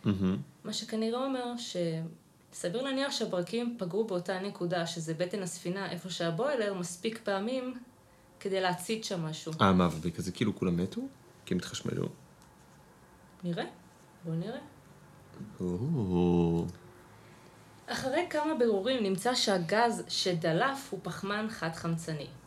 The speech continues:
Speaker 2: תרכובות של פחמן וחמצן, והיא בטמפרטורת החדר, זאת אומרת, לא מרגישים שינוי בטמפרטורה. הדליפה יכולה להתקיים, ואתה לא תגיד, "חם לי" או "קר לי מדי".
Speaker 1: יואו, זה פחד.
Speaker 2: כן.
Speaker 1: מלא, חרדה חדשה unlocked.
Speaker 2: וכמובן שכמו כל גז, אין לה צבע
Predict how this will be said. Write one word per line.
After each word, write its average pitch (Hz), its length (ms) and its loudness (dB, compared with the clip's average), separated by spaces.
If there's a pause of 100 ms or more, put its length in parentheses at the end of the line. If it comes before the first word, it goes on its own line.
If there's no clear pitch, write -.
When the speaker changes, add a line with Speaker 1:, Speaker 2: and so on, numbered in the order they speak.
(200)
Speaker 2:
תרכובות 208 460 -2
של 269 180 0
פחמן 202 400 -2
וחמצן, 180 600 -4
והיא 190 160 -2
בטמפרטורת 214 840 -2
החדר, 175 380 -2
זאת 165 140 -6
אומרת, 175 300 0
לא 226 100 4
מרגישים 226 360 0
שינוי 202 320 -2
בטמפרטורה. 175 760 -2 (400)
הדליפה 170 280 0
יכולה 185 300 2
להתקיים, 180 460 2
ואתה 180 180 2
לא 185 100 4
תגיד, 202 360 -2
"חם 202 340 -2
לי" 220 100 6
או 180 80 0
"קר 190 240 2
לי 185 80 -2
מדי". 156 340 0 (140)
Speaker 1:
יואו, 107 260 8
זה 95 120 4
פחד. 98 420 4 (300)
Speaker 2:
כן. 147 180 -8 (480)
Speaker 1:
מלא, 104 240 4 (100)
חרדה 92 380 2
חדשה 101 360 6
unlocked. 98 460 4 (100)
Speaker 2:
וכמובן 202 500 -2
שכמו 208 280 -2
כל 220 220 0
גז, 254 360 4
אין 208 140 -2
לה 196 100 0
צבע 214 400 0